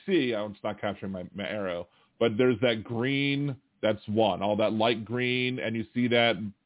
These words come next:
gray, that's two. And then if you look at three sandwiched in the middle there, that's the district. It comes, basically goes from Baton Rouge,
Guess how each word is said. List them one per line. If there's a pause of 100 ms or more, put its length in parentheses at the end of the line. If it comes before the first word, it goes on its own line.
(120)
gray, (460)
that's (220)
two. (380)
And
then (160)
if
you
look
at (140)
three (320)
sandwiched
in
the
middle
there, (720)
that's (160)
the
district.
It (100)
comes,
basically
goes
from
Baton
Rouge,